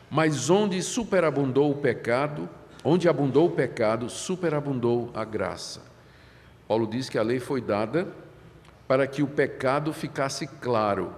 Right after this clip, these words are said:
mas onde abundou o pecado, a graça de Deus foi maior. Aí o judeu diz: então você tá dizendo, se é assim, que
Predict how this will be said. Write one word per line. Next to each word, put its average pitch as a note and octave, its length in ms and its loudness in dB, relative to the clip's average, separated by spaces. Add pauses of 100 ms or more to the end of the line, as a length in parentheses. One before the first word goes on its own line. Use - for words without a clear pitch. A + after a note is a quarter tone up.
(220)
mas C3 400 -2
onde C#3 560 0 (1600)
abundou C3+ 520 2
o E3+ 40 0
pecado, A2 680 -2 (100)
a C3 100 -4
graça E3+ 500 0
de D3 100 -6
Deus B2 300 -2
foi B2 160 -2
maior. F2+ 440 0 (320)
Aí B2 220 -2
o D#3+ 100 -2
judeu C#3+ 380 0
diz: A2 240 -4
então B2 240 -2
você C#3 140 -6
tá C3+ 160 -2
dizendo, C3 480 -6 (580)
se - 220 0
é D3+ 80 6
assim, B2+ 500 -2 (520)
que B2+ 400 0